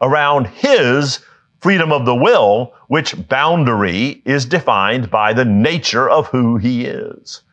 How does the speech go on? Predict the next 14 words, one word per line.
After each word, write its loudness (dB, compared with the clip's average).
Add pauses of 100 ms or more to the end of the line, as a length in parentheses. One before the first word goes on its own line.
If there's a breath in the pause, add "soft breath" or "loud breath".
(160)
So 0
it 2
is -2 (560)
with -2
all 0 (140)
free -4
will, -4 (2000)
just -6
as -6
a -6
rabbit -4
within -10
the -8
rabbit. -6